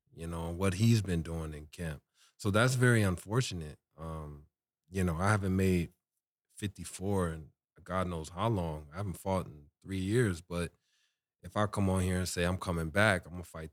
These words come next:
this guy," and then everybody starts building up this promotion to say, "I'm gonna fight this, do this," and then, you know, in camp I pull out, that's bad business. So hopefully it can get done. Um, you know, it's a big fight. I think fans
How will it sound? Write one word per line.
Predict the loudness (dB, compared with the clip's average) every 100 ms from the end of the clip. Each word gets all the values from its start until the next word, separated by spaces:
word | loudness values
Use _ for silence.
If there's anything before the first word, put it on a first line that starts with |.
| -2
this | -2 0
guy," | 0 0 0
and | -2 -8
then | -10 -8
everybody | -6 -4 -4 -4 -4
starts | -6 -6 -6
building | -4 -4 -2
up | -8 -8
this | -12
promotion | -12 -6 0 2 0 -2 -4 -6
to | -8
say, | -6 -6 -6
"I'm | -6
gonna | -10
fight | -10 -12 -12
this, | -4 -4 -4
do | -6 -2
this," | 2 2 0 _ _ _ _
and | -4
then, | 0 2 2 -2 -6 _
you | -4
know, | -2 -2 -4
in | -4 -4 -2
camp | 0 0 0
I | -8
pull | -8 -2 2
out, | 2 2 -2
that's | -2 -2
bad | 0 -2 -2
business. | -6 -6 -6 -8 -12 -14 _ _
So | -14 -10 -8 -10 -12 -2
hopefully | 0 2 4
it | 2
can | 0 -4
get | -4 -2
done. | 0 0 0 -4 _ _ _ _ _
Um, | -6 -4 -4 -4 -8 -12
you | -6
know, | -4
it's | -2
a | -4
big | -4 -4
fight. | -2 -2
I | -2
think | -4 -10 -12
fans | -6 -2 -2 -2 -8